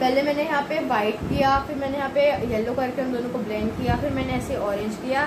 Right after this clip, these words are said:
blend, White किया, यहाँ पे छोटा सा white किया मैंने, एक छोटी सी line, और फिर उसको orange से ब्लेंड करके फिर blue से भी ब्लेंड कर दिया उसी same white को। तो जैसे मैंने ये किया था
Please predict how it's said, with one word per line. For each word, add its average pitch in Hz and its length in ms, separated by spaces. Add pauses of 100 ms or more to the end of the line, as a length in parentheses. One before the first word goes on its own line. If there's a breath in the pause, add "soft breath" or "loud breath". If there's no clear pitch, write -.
blend, 226 400 (1080)
White 240 440
किया, 302 180
यहाँ 294 180
पे - 80
छोटा 349 380
सा 349 140
white 233 260 (120)
किया 220 120
मैंने, 226 340
एक 277 180
छोटी 277 240
सी 247 120
line, 226 300 (400)
और 220 180 (100)
फिर 262 120
उसको 262 260 (280)
orange 226 300
से 277 80
ब्लेंड 220 340
करके 240 440
फिर 339 120
blue 262 220
से 226 140
भी 208 60
ब्लेंड 185 320
कर 180 100
दिया 247 280
उसी 254 280
same 240 340
white 175 220 (160)
को। 180 80 (920)
तो 269 340
जैसे 269 280
मैंने 349 240
ये 339 220
किया 320 220
था 320 200